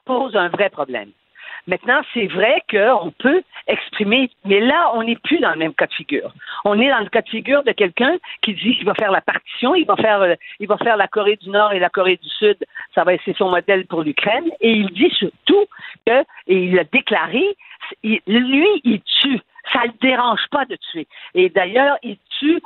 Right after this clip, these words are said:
beaucoup plus de gens que les statistiques nous le disent actuellement. Alors, des gens qui défendent Poutine vont utiliser les statistiques de la Russie. Or, on sait de toute façon que l'armée russe est en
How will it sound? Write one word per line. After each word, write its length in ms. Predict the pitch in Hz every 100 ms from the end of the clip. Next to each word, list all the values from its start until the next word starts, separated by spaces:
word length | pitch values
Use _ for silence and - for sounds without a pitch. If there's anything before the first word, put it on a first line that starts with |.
| -
beaucoup 220 | - 226 240
plus 160 | 233
de 80 | 220
gens 320 | - 233 277 294 -
que 80 | 233
les 200 | 214 202
statistiques 580 | - 233 - - 262 -
nous 100 | 233
le 140 | 220
disent 280 | 202 196 151 95 - -
actuellement. 560 | 156 - 170 139 135 - _ _ _ _ - -
Alors, 320 | 170 147 120 - - _ _
des 240 | 254 269 214
gens 320 | 262 262 214 -
qui 140 | - 202
défendent 420 | 185 - 196 185
Poutine 440 | - - 285 320 349 - - -
vont 300 | 170 165 208 - -
utiliser 840 | 254 - - 226 202 180 285 339 -
les 160 | 214 -
statistiques 560 | 233 208 - - 392
de 80 | 240
la 140 | 220 208
Russie. 480 | 330 359 349 339 - _ _ - -
Or, 200 | 269 262 240
on 40 | 214 -
sait 160 | 330 320 - - 190
de 60 |
toute 160 | 185 208
façon 360 | 220 196 285 320 - -
que 80 | 214
l'armée 380 | 208 214 226 220
russe 220 | 262 302 - -
est 180 | 185 -
en 140 | 208